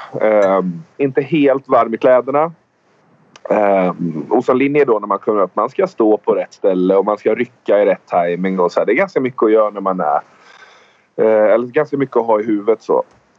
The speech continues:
Och, eh, den oerhört karismatiska tränaren Johan Eklund, ehm,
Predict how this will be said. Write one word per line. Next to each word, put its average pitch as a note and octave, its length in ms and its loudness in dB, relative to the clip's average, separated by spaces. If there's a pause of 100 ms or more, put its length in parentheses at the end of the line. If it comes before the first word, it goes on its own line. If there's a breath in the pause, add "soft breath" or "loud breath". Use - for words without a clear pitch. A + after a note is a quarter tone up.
(160)
Och, A#2 400 0
eh, A2+ 340 4 (760 loud breath)
den C3 260 2
oerhört D3+ 640 0
karismatiska C3+ 760 -2
tränaren A2 320 0
Johan A2 200 0
Eklund, A#2+ 720 -2 (300 loud breath)
ehm, F2+ 600 0